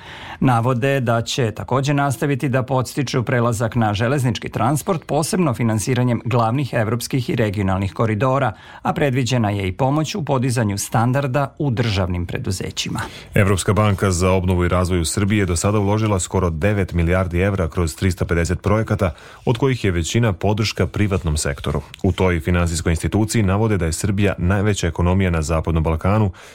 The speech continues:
Speaker 2: i da ima snažan potencijal rasta zahvaljujući svojoj diverzifikovanoj ekonomiji i poziciji regionalnog čvorišta na raskrsnici međunarodnih koridora.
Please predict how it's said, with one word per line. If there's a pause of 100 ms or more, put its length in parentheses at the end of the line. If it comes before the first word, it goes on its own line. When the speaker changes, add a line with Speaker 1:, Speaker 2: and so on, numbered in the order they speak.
Speaker 2:
i
da
ima
snažan
potencijal
rasta
zahvaljujući
svojoj
diverzifikovanoj
ekonomiji
i
poziciji
regionalnog
čvorišta (280)
na
raskrsnici
međunarodnih
koridora.